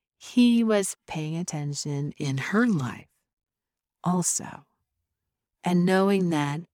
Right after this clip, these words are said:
at those times she was still out of reach. And both of them,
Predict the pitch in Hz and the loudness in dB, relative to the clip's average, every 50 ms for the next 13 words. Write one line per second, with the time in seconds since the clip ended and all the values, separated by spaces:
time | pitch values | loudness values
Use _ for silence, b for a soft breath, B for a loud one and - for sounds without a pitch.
0 | _ _ - 165 170 165 - - 170 165 165 165 - - - 143 143 147 143 - | _ _ -2 -2 -2 -2 -2 -4 -4 -4 -4 -6 -8 -8 -8 -8 -6 -4 -4 -2
1 | - 196 180 175 175 - - - - 185 170 160 - - 135 139 135 131 127 120 | -2 -2 -2 -2 -4 -4 -6 -4 -2 -2 -2 -2 -2 -4 -4 -2 -2 -2 -4 -6
2 | - 139 131 135 123 - - _ - - - - - _ _ _ _ _ _ _ | -8 -8 -8 -8 -8 -10 -12 _ -8 -6 -6 -6 -6 _ _ _ _ _ _ _
3 | _ _ _ _ _ _ _ _ _ _ _ _ _ _ _ _ _ _ _ _ | _ _ _ _ _ _ _ _ _ _ _ _ _ _ _ _ _ _ _ _
4 | _ _ _ _ _ _ - - 156 151 151 156 - 165 165 180 185 185 - - | _ _ _ _ _ _ -4 -2 0 0 -2 -2 0 0 2 2 2 2 0 -4
5 | - 147 143 - - - - - - - | -6 -6 -6 -8 -10 -10 -10 -10 -12 -16